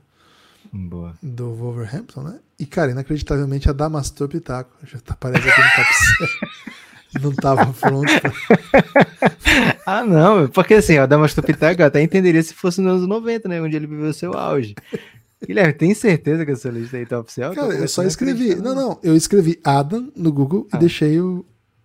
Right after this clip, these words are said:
Speaker 2: o
Speaker 1: Imagens?
Speaker 2: Não, só Adam. E s-, pra completar, né? Com o que que eles iam completar, entendeu?
Speaker 1: Ah, tá, ok.
Speaker 2: E aí essa foi a lista.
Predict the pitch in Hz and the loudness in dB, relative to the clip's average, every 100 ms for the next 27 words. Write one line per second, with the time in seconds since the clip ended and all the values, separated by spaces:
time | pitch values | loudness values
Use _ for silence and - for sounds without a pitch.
0 | _ _ _ - 165 160 147 139 156 - | _ _ _ -4 -2 -2 -2 -6 -8 -14
1 | _ 139 123 147 165 156 147 - _ _ | _ -12 -8 -8 -8 -12 -14 -18 _ _
2 | _ - 247 294 202 127 214 185 127 127 | _ -8 -4 -2 -2 -2 0 0 0 -2
3 | - - 143 - - _ _ _ _ - | -6 -4 -4 -4 -12 _ _ _ _ 2
4 | 151 160 151 175 175 165 151 156 - 139 | 2 2 0 0 0 -2 -2 -6 -10 -12
5 | 151 143 156 147 151 156 160 160 139 123 | -10 -8 -8 -6 -8 -8 -10 -8 -10 -10
6 | 120 147 - 127 135 135 131 113 - 104 | -10 -12 -12 -6 -2 -2 -2 -6 -10 -10
7 | 98 110 - 113 98 95 - _ - 135 | -12 -16 -14 -12 -12 -14 -20 _ -10 -6
8 | 131 127 - - 147 151 135 - - | -4 -4 -6 -6 -6 -6 -10 -14 -20